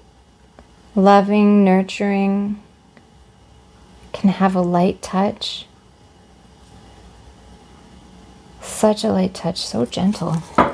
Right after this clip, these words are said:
But commanding,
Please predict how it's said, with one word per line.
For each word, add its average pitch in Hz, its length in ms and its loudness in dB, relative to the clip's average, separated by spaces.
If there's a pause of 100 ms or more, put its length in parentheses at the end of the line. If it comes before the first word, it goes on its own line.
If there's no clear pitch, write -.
(2000)
But 226 160 0
commanding, 214 840 4